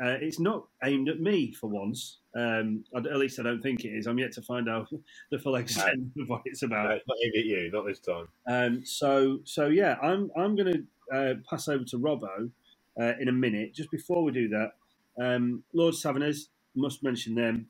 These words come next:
Speaker 1: Uh, Tavs one one to six zero three three one. Um, please make sure you're eighteen or over and have the bill payer's permission. That's to donate three pounds to the wonderful work they do. Um,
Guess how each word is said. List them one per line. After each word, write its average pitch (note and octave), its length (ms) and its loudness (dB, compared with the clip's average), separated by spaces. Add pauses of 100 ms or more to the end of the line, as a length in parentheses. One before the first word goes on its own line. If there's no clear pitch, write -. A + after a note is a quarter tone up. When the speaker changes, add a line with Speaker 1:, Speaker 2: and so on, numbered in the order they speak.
(140)
Speaker 1:
Uh, A2 340 0 (600)
Tavs D3 400 0
one B2+ 240 0
one A#2 220 2
to A2 120 -12
six - 500 -8 (120)
zero A2 320 0
three G#2+ 240 -4
three G#2+ 220 -4
one. B2 320 0 (520)
Um, G#2+ 540 2 (100)
please A#2 200 0
make A2+ 160 0
sure A2+ 180 0
you're G#2+ 320 2
eighteen A#2 320 -2
or A2 120 2
over A2+ 180 0
and A2 60 0
have G#2 60 -2
the G#2+ 60 -2
bill A#2+ 160 0
payer's A2 240 -4
permission. E3+ 420 -2
That's - 260 -4
to A#2 120 0
donate G#2+ 500 -2
three A2+ 300 -2
pounds A#2+ 260 0
to B2 60 -4
the A#2 60 0
wonderful A2+ 280 -2
work A#2 220 0
they C#3 180 2
do. C3+ 240 2 (720)
Um, B2+ 340 0